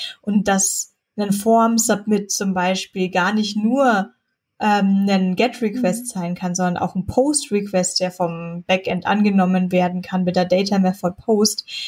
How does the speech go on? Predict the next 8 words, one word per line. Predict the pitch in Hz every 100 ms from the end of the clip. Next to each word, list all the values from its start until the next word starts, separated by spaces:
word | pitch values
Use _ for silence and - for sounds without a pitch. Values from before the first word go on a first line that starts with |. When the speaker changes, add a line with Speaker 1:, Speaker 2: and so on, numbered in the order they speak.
| - -
Speaker 1:
ist, | 190 -
glaub | 208 214
ich, | 214 208
auch | 190 196
schon | 202 214 196 196 190 190 - _ _ _ _ _ _ _ _ _
sehr | - - 240 233
unbekannt | 240 247 240 233 - 185 180
geworden. | 180 180 170 165 175 175 185